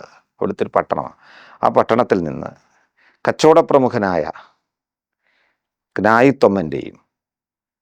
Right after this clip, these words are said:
ഏ, കുറേ വൈദികരുടെയും എഴുപത്തിരണ്ടോളം, ഏ, കുടുംബങ്ങളുമായിട്ട് ഇഡേസയിൽ നിന്ന് ഇവര്, ഏ, സഞ്ചരിച്ച്,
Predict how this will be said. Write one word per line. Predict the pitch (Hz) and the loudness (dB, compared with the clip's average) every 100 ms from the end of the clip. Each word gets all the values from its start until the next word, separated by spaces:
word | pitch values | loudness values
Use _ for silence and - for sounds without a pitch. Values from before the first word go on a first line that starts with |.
| _ _ _ _ _ _ _ _ _ - | _ _ _ _ _ _ _ _ _ 2
ഏ, | 101 95 - | 6 6 4
കുറേ | 113 117 | 4 6
വൈദികരുടെയും | 98 101 101 95 80 64 50 50 _ _ _ _ _ _ _ 131 - - 113 | 4 2 0 0 0 -6 -12 -18 _ _ _ _ _ _ _ -20 -14 2 4
എഴുപത്തിരണ്ടോളം, | 113 127 127 117 107 101 101 - _ - _ _ _ _ _ _ _ _ - | 6 4 2 4 4 6 4 0 _ -20 _ _ _ _ _ _ _ _ 0
ഏ, | 92 95 90 | 4 4 2
കുടുംബങ്ങളുമായിട്ട് | 98 107 110 98 87 73 52 50 - - - _ _ _ _ _ _ _ _ _ _ - | 2 2 2 2 -2 -6 -8 -12 -14 -20 -20 _ _ _ _ _ _ _ _ _ _ -2
ഇഡേസയിൽ | 95 120 131 - 80 | 4 4 4 0 -4
നിന്ന് | 67 55 - - _ _ _ _ _ _ | -6 -12 -14 -16 _ _ _ _ _ _
ഇവര്, | 98 98 82 69 - _ _ _ _ _ _ _ _ - 71 | 0 2 2 -2 -10 _ _ _ _ _ _ _ _ -8 -4
ഏ, | 69 67 58 58 55 53 50 - | -2 -2 -2 -4 -8 -10 -12 -6
സഞ്ചരിച്ച്, | 107 110 110 165 - | -2 2 2 0 -10